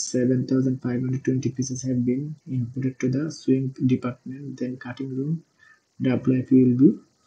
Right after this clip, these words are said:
two thousand four hundred eighty pieces। Disadvantage of excessive ডাব্লিউআইপি। The first picture-এ দেখাইছি, the first slide-এ ছিল, দেখেন আবার দেখে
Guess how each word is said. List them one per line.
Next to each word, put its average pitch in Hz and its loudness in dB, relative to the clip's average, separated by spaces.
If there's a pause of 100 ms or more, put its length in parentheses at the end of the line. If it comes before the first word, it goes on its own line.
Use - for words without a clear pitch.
(460)
two 131 -2
thousand 131 2 (680)
four 131 0
hundred 131 0
eighty 135 -4
pieces। - -6 (1120)
Disadvantage 139 8
of 131 -2 (120)
excessive - 2
ডাব্লিউআইপি। 113 4 (580)
The 123 0
first 156 10 (120)
picture-এ 147 12
দেখাইছি, 120 6 (1000)
the 131 0
first 139 6 (140)
slide-এ 131 12
ছিল, 127 8 (680)
দেখেন 123 2
আবার 123 4 (100)
দেখে 123 8